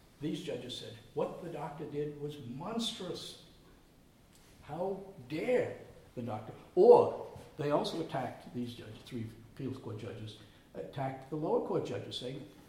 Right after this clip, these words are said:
"The court has no authority, the judge has no authority. Who makes the decisions over your body and on what basis?" And the basis is, of course, two, two, we have two arguments. One is privacy, which is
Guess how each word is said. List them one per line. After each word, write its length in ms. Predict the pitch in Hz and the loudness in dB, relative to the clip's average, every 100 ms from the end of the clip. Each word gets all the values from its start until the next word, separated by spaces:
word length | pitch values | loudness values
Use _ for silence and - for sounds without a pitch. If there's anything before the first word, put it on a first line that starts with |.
| - | -12
"The 60 | 185 | -10
court 340 | - 240 269 - 185 | -8 -6 -6 -6 -6
has 180 | 139 | -4
no 180 | 135 107 - | -4 -4 -6
authority, 340 | 107 - 143 | -10 -10 -6
the 120 | 151 - | -6 -4
judge 240 | 214 247 | -2 -2
has 200 | 185 151 | -2 -6
no 80 | 131 107 | -6 -6
authority. 420 | 104 - 110 123 - - - - | -8 -12 -12 -14 -14 -18 -16 -2
Who 160 | 240 262 | 2 4
makes 280 | 226 220 | 2 2
the 80 | 190 | -2
decisions 480 | 170 - 165 160 156 | -4 -2 -2 -2 0
over 240 | 156 151 139 | -2 0 0
your 160 | 135 | 0
body 380 | 131 135 156 208 233 - - - - - | 2 0 -2 -4 -8 -12 -20 -20 -18 -4
and 380 | 160 165 165 156 | 2 4 2 0
on 240 | 151 165 | 0 0
what 220 | 190 - | 0 -2
basis?" 420 | 196 220 151 147 - 151 | -4 -4 -4 -8 -10 -4
And 180 | 160 170 | -2 -2
the 60 | |
basis 420 | 156 214 240 - - | -2 -4 -4 -6 -6
is, 400 | - - - - | -6 -8 -8 -12
of 140 | - | -14
course, 380 | - 120 185 - - - - - - - - | -10 -8 -8 -10 -16 -20 -20 -20 -20 -20 -12
two, 100 | 196 185 - | -10 -10 -10
two, 120 | 170 170 | -8 -8
we 60 | - | -6
have 140 | - | -8
two 100 | - 143 - - - - - | -8 -10 -10 -14 -20 -20 -12
arguments. 340 | 107 110 - - | -10 -8 -10 -6
One 160 | 135 143 | -2 -2
is 80 | |
privacy, 640 | 139 - 175 165 - - - - - - - - | -4 -2 2 2 2 -4 -8 -14 -18 -20 -20 -12
which 260 | 139 151 151 | -4 -2 0
is 680 | 147 143 139 139 - - | 2 2 2 -2 -4 -6